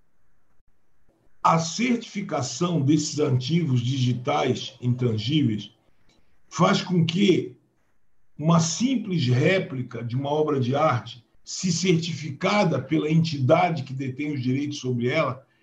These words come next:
ela passe a ter um valor muito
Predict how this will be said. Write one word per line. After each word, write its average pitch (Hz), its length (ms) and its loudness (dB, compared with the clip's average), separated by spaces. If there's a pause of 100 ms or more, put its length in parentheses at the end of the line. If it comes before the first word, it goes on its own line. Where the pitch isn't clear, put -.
(180)
ela 165 240 2
passe 208 520 2
a 160 60 2
ter 175 180 2
um 180 140 4
valor 143 600 4 (640)
muito 226 600 6